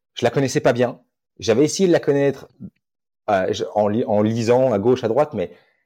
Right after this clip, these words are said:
j'ai appris énormément de choses et j'ai réalisé que je connaissais très peu de choses, en fait, sur cette culture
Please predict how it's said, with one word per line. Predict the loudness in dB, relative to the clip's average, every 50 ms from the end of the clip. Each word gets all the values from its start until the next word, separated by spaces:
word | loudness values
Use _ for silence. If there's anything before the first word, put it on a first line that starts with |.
| _ _
j'ai | -4 0 2
appris | 2 2 0 0 0 2
énormément | 2 2 2 2 0 0 -2
de | -2
choses | 0 0 0 0 0
et | 0
j'ai | 0 0
réalisé | 0 0 0 0 0 0
que | -2
je | -2
connaissais | -4 -6 -4 -4 -4 -6 -6
très | -8 -6 -6 -4
peu | -2 -4
de | -2
choses, | 0 0 2 2
en | 0 0
fait, | -2 -4 -6 -6 -12 _
sur | -20 -16 -10 -10
cette | -10 -8
culture | -8 -10 -10 -8 -4 -2 0 0 -2 -2 -8